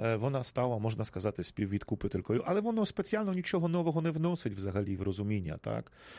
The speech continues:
Е, її місії. Воно нічого нового тут не додає, е, воно нічого нового не,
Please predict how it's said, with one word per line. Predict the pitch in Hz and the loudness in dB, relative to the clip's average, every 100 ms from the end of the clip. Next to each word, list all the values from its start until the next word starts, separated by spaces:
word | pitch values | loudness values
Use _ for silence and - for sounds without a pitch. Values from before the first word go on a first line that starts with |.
| - - | -18 -4
Е, | 101 104 101 98 95 131 | 2 4 4 4 2 2
її | 123 123 | 2 4
місії. | 123 110 - - - _ _ _ - - | 4 2 -2 -6 -8 _ _ _ -20 -4
Воно | 117 139 | 0 2
нічого | 143 - 131 | 2 0 0
нового | 127 120 113 | 2 2 2
тут | 113 110 | 0 0
не | 110 | 0
додає, | 117 110 113 139 180 190 - - - - | 2 2 2 2 0 -4 -10 -20 -14 -4
е, | 95 98 98 95 | -2 0 0 0
воно | 92 98 104 | 0 0 0
нічого | 101 95 113 104 | 0 0 0 0
нового | 104 98 98 98 | 0 0 0 2
не, | 95 95 92 92 | 2 2 0 -4